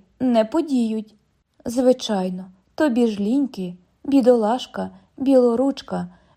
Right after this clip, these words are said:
для матері ліньки пальці напружити зайвий раз".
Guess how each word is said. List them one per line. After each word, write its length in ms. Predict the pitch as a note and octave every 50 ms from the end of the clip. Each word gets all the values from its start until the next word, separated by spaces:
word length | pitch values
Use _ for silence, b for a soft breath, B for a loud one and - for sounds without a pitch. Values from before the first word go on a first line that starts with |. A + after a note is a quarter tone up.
| B
для 220 | - B3+ C4+ C4+ C4
матері 540 | B3 B3+ B3+ B3+ B3+ B3+ C4 B3+ B3 B3 A#3+
ліньки 400 | A#3+ B3 B3 A#3 A3+ - A#3+ A#3+
пальці 460 | A#3+ - E4 D4+ A#3+ G3+ - - A3
напружити 680 | G#3+ A#3 - A#3 D4+ D4 C#4 A3 F#3+ G3+ G3 G#3+ G#3+
зайвий 400 | A3 G#3+ A3+ G3+ F#3+ F#3 A3+ C4
раз". 340 | C#4+ C#4 A3+ F#3 F3 F3 -